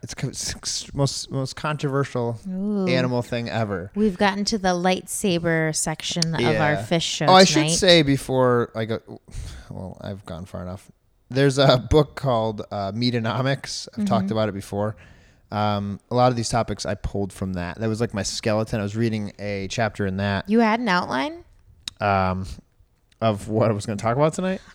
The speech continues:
Speaker 2: I, I just think you, like, write down random facts.
Speaker 1: No, I, I was reading this book, and while I was reading, I was like, "Oh, that's interesting," and I write down these things, and then I go research them.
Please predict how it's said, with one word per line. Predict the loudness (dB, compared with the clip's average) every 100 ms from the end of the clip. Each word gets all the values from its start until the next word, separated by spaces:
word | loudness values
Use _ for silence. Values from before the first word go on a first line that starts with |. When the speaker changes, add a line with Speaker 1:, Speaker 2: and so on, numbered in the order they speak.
| -6
Speaker 2:
I, | -6 -4 -2
I | -2
just | -4 -6
think | -6
you, | -4 -2
like, | -2 0
write | -2 -2
down | -4
random | -4 -4 -4 -4
facts. | -2 -2 -4 -10 -16 -4 4
Speaker 1:
No, | 8
I, | 8 8
I | 8
was | 6 2
reading | 4 6 6 4
this | 2
book, | 2 2 2 0
and | 0
while | 0
I |
was | 0
reading, | -2 -2
I |
was | -4
like, | -2
"Oh, | 4 8
that's | 8 6
interesting," | 0 -2 -2 0
and | 0
I |
write | 2 2
down | 0 0
these | -2 -2
things, | -2
and | 0
then | 0
I | 0
go | -2
research | 0 0 0 -2 -2
them. | -2 -2